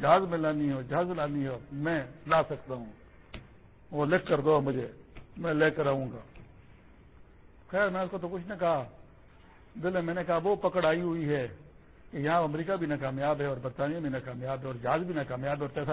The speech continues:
تیرا، تیرا پیسہ بھی ناکامیاب ہے۔ بس۔ اب اللہ کو امر آیا ہوا ہے، یہ اس کے آگے ساری چیزیں ہمارا ناکامیاب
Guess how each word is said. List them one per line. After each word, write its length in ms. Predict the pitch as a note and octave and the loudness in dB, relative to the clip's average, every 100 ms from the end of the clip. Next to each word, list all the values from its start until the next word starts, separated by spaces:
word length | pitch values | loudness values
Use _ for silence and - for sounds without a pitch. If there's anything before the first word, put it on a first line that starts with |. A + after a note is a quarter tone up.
| D3+ | -4
تیرا، 200 | A#3 E3+ | -4 -6
تیرا 240 | D3+ E3+ | -2 -2
پیسہ 220 | D#3+ D3+ | -2 -2
بھی 140 | E3 B2+ | -2 -4
ناکامیاب 560 | A#2 A2+ A2 G#2 - | -8 -10 -12 -14 -14
ہے۔ 40 | - - - - - - - - - - - - - - C#3+ D3+ - | -16 -16 -20 -20 -20 -20 -20 -20 -20 -20 -20 -20 -20 -16 -12 -12 -12
بس۔ 200 | F#3+ C#3+ C3 - - - - - C#4 C4 - - - - - - - - - - - - - | -12 -12 -14 -20 -20 -20 -20 -20 -20 -20 -18 -20 -20 -20 -20 -20 -20 -20 -20 -20 -20 -20 -2
اب 180 | F3 E3+ | 2 4
اللہ 140 | F#3 F3 | 4 4
کو 120 | F3 | 4
امر 140 | F3+ | 4
آیا 220 | F3 F#3 A3 | 6 6 6
ہوا 200 | G3 G#3 | 4 4
ہے، 220 | D#3+ B2+ - - - - | 4 0 -10 -20 -20 -6
یہ 80 | F#3+ | -4
اس 80 | D#3+ | 0
کے 80 | E3 | 0
آگے 140 | E3 - | 0 0
ساری 200 | E3+ D#3+ | 0 0
چیزیں 200 | C#3 C#3 | -2 -4
ہمارا 180 | B2+ | -4
ناکامیاب 440 | B2+ B2+ A#2+ A#2 | -8 -8 -8 -10